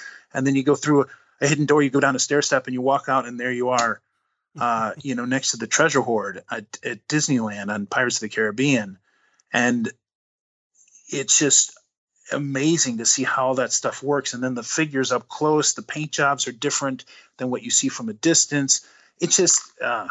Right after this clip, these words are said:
I don't know. It's, it's hard to describe how, <laughs> how wild and crazy cool it was.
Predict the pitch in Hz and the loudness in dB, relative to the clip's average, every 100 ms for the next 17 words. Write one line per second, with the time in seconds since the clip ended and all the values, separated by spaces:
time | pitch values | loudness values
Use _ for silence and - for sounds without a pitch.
0 | - 117 104 98 127 127 - 135 - 131 | -8 -8 -8 -6 -4 0 -2 0 0 0
1 | 127 123 107 113 - 110 110 - 95 101 | 0 -4 -4 -2 0 2 0 0 -4 -6
2 | 87 - 113 110 101 110 104 113 117 113 | -6 -4 -2 -2 -4 -8 0 2 4 2
3 | 110 120 107 107 - 104 101 82 - - | -2 -2 -2 -2 -4 -4 -4 -4 -8 -2
4 | - | -4